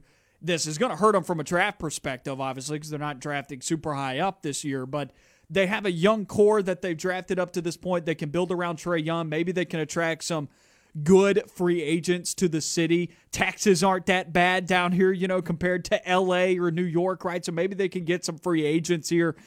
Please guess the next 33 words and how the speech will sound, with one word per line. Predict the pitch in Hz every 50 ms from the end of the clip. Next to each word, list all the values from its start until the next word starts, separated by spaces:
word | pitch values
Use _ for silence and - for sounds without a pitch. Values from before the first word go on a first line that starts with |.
| - _ _ _
that | 170 202 185 -
can | 202 180 160
help | 175 175 170 - -
elevate | 170 175 180 190 180 147 180 175 160 165
the | 175
franchise | - - 165 165 170 160 - 185 165 165 156 -
to | 170
maybe | 160 165 165 160 160
being | 151 160 165 165 160 160
a | 151
more | 151 156 160 165 160 156 - - _ _ _ _ -
consistent | 214 190 151 - - - 208 196 - - - 190 190 165 - -
contender | - 185 175 156 - - 180 180 170 160 165 156
in | 151 147
the | 151 151
Eastern | 170 175 165 - - 170 131
Conference, | - 165 160 165 - 175 160 -
and | 165 156
maybe | 170 185 185 170
some | - 185 170
of | 165
those | 156 156 -
fans | - 175 170 175 175 156
will | 160 156
stick | - - - 190 - 156
around. | 156 160 170 180 170 160
But | 151 147
also, | 147 151 180 208 190 - 185 170 156 143 - - _ _ _ _ _ -
I | - 175
think | 165 202 202 160
what's | 165 175 160 - -
interesting | 190 190 175 185 170 - - 185 180 170 160 151
is | 160 160 175 170 165 156 147 139 - -